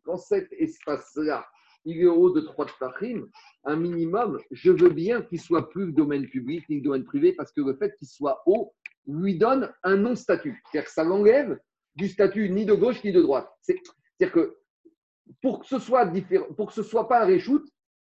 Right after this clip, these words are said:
il faut malgré tout, il faut que ce soit rien du tout, mais en même temps, il faut que ce soit quelque chose. Parce que si c'est rien du tout,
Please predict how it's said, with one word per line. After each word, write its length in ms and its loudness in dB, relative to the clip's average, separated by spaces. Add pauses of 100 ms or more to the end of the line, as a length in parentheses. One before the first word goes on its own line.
il 80 -6
faut 120 0
malgré 360 2
tout, 80 -12
il 80 -12
faut 100 -2
que 60 -10
ce 60 -20
soit 140 2
rien 160 4
du 140 -2
tout, 180 -2
mais 80 0
en 80 2
même 100 4
temps, 80 2
il 60 0
faut 100 -2
que 60 -10
ce 100 -4
soit 40 -2
quelque 160 -2
chose. 280 2 (220)
Parce 120 -10
que 320 2
si 200 -6
c'est 120 -2
rien 160 2
du 140 0
tout, 180 -2